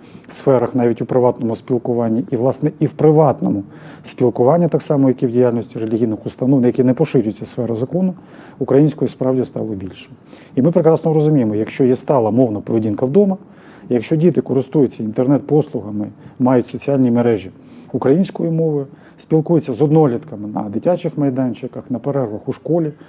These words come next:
І це, власне, дуже актуально, е, сьогодні, то зрозуміло, що і в різних сферах української стає більше.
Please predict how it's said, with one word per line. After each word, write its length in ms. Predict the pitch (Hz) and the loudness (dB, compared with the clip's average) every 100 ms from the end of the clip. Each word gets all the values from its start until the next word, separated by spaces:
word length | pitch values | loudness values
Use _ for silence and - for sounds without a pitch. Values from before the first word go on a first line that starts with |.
| - - | -20 -20
І 20 | - | -10
це, 120 | 135 | -2
власне, 320 | 131 123 135 | -2 -2 -2
дуже 280 | 131 117 - | -2 -2 -4
актуально, 560 | 135 - 127 123 113 104 - - - - - | -6 -4 -2 0 -2 -8 -12 -20 -20 -20 -6
е, 180 | 131 123 | -2 -2
сьогодні, 420 | - 131 139 123 | -2 -2 0 -2
то 100 | 117 | -6
зрозуміло, 520 | 101 113 113 151 180 | -6 -4 -2 0 0
що 200 | 151 156 147 | -2 -4 -6
і 280 | 147 131 123 113 113 107 113 113 117 | -2 -2 -2 -2 -6 -10 -14 -16 -8
в 60 | 123 | 0
різних 320 | 143 107 113 | 0 0 -8
сферах 320 | - 180 165 | -8 -8 -6
української 500 | 127 117 131 131 127 | -8 -4 -4 -4 -10
стає 300 | - - 110 | -12 -10 -10
більше. 340 | 101 95 - | -10 -12 -14